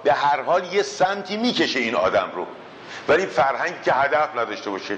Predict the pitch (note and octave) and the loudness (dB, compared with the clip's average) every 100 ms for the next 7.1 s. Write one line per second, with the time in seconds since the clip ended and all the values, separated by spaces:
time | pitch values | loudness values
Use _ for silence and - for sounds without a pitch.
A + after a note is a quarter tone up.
0 | - - - - - - - - - - | -8 -16 -18 -18 -18 -18 -16 -16 -14 -14
1 | - - D3+ E3 F3 F3 E3+ F3+ E3 - | -2 4 6 6 4 2 0 -2 -6 -14
2 | - - C#3 C#3 C#3 C3+ A#2+ - - C3+ | -8 0 2 4 2 2 0 -2 -10 0
3 | D#3 F3 E3+ D#3 D#3+ - - E3+ - B2+ | 2 2 2 0 0 -4 0 0 0 0
4 | - D3 A2+ - E2+ - C3 D#3+ D3 D#3+ | 2 2 2 0 0 0 0 2 2 0
5 | - F3 C#3 A2 F#2+ - E2 - - - | 0 0 2 -2 -4 0 -2 -2 -16 -10
6 | - D#3+ E3 D#3 - E3+ B2+ C#3 A2+ A#2+ | 0 2 4 2 0 -4 2 2 2 -2